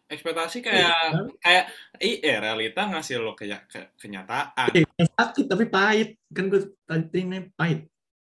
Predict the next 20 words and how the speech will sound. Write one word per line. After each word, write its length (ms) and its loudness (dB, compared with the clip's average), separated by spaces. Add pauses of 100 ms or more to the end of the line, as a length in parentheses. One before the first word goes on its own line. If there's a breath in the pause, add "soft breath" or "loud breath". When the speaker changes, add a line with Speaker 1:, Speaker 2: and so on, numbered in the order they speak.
(600)
Speaker 1:
Pahit? 400 -16 (840)
Ya, 200 -14
Speaker 2:
Iya, 0 -
Speaker 1:
iya. 160 2
Speaker 2:
lebih 160 0
pahit. 220 -6
Speaker 1:
Ya, 120 -6
kalau 220 -2
ekspektasi 480 -2
ya 160 4
lo 160 0
nge-expect 420 -2
masih 220 -10
positif 400 -10
mulu, 240 -10
anjing. 320 -6
Speaker 2:
<laughs> 480 -2
Tapi 320 4
kalau 240 4
kejadian, 720 4